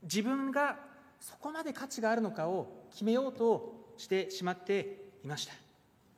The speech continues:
イエス・キリストは、すべてを捨てて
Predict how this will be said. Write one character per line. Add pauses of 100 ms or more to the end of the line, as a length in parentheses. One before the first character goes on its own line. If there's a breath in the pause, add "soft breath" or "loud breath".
(960 soft breath)
イ
エ
ス・
キ
リ
ス
ト
は、 (1120 soft breath)
す
べ
て
を
捨
て
て